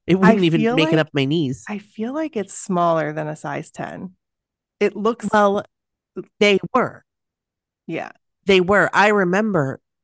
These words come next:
Speaker 1: very vividly because in high school, my senior year of high school, I was, like, a twelve, fourteen. I
Speaker 2: Mm-hmm.
Speaker 1: was, depending on the brand, I was kind of in between those. I think I had to get a size sixteen or eighteen in that dress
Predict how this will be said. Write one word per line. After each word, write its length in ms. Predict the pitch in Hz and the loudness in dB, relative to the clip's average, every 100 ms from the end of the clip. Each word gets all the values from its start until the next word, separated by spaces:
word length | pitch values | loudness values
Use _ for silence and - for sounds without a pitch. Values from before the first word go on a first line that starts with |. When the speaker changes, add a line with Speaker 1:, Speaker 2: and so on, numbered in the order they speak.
| _ | _
Speaker 1:
very 540 | 151 143 147 175 190 220 | -8 -4 2 2 4 2
vividly 680 | 185 156 147 - 69 - _ | 0 -2 -4 -8 -12 -16 _
because 320 | - 156 170 151 151 - | -6 0 0 -2 -10 -4
in 120 | 208 | -4
high 260 | 202 175 | -2 -2
school, 440 | 185 - 302 311 254 | -2 -2 0 0 -2
my 220 | 170 165 | -6 -6
senior 340 | 147 - 247 269 | -6 -2 -2 0
year 240 | 254 233 | -2 -2
of 80 | 214 | -2
high 180 | - 175 | -4 -6
school, 440 | - - 214 233 - _ _ _ _ _ _ _ _ | -4 -2 -2 -2 -8 _ _ _ _ _ _ _ _
I 120 | - 240 | -2 0
was, 140 | 277 | 0
like, 100 | 247 | -2
a 40 | 170 | -4
twelve, 360 | - 185 180 | 0 0 0
fourteen. 460 | - 165 - 135 - _ _ 277 | -2 -4 -4 -12 -14 _ _ -4
I 40 | |
Speaker 2:
Mm-hmm. 160 | 202 226 | 0 2
Speaker 1:
was, 260 | 226 196 | 2 -2
depending 400 | 185 220 226 226 | -4 0 0 2
on 80 | 202 | 0
the 80 | 190 | 0
brand, 380 | 143 143 147 147 | 0 -2 -2 0
I 80 | 143 | -2
was 140 | 147 | -2
kind 160 | 170 160 | -2 -2
of 80 | |
in 100 | 147 | 0
between 340 | 147 - 139 131 | -4 -6 -6 -4
those. 400 | 120 - - - _ _ _ _ _ _ _ _ _ _ _ _ _ | -6 -8 -16 -20 _ _ _ _ _ _ _ _ _ _ _ _ _
I 200 | 175 202 | 0 2
think 200 | 294 277 | 0 2
I 60 | |
had 160 | 254 214 | 2 2
to 80 | 180 | 0
get 140 | 170 | 0
a 80 | 156 | 0
size 420 | 147 156 143 147 | 0 0 0 0
sixteen 400 | - 214 - 233 | -2 -4 -2 -2
or 80 | 180 - | -2 -2
eighteen 400 | 147 - 151 131 | -6 -4 -4 -4
in 100 | 127 | -4
that 180 | 101 | -8
dress 520 | - 107 - - - | -8 -10 -10 -16 -20